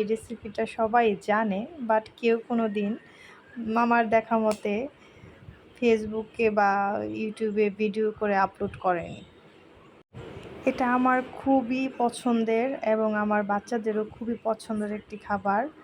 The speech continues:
আপনাদের সাথে শেয়ার করছি। প্রথমে কিছু চাল নিলাম, চাল নিয়ে এর মধ্যে লবণ দিয়ে দিলাম, তারপর একটু পানি দিয়ে ভালো করে নেড়ে চেড়ে চালের সাথে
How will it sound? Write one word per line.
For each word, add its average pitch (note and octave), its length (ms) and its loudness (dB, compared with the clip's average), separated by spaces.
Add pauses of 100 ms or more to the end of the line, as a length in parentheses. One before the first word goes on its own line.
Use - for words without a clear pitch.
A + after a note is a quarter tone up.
(320)
আপনাদের G#3 380 -2
সাথে A3 200 -8
শেয়ার F#3+ 300 -4
করছি। - 420 -16 (1040)
প্রথমে B3+ 440 2 (200)
কিছু A#3+ 240 -4
চাল A3+ 400 4
নিলাম, G#3+ 340 0 (380)
চাল G#3+ 320 2
নিয়ে A3 320 0
এর G3+ 80 -2
মধ্যে G#3 440 -2
লবণ G3+ 440 -2
দিয়ে G#3 180 -2
দিলাম, G3 320 -4 (600)
তারপর G3 340 0
একটু G#3+ 240 -4 (100)
পানি G#3+ 340 -2
দিয়ে G#3+ 360 -2 (440)
ভালো G3+ 380 0 (160)
করে A3 220 0 (200)
নেড়ে G#3 380 2
চেড়ে A3+ 360 -2 (840)
চালের A3 340 0
সাথে A3+ 360 0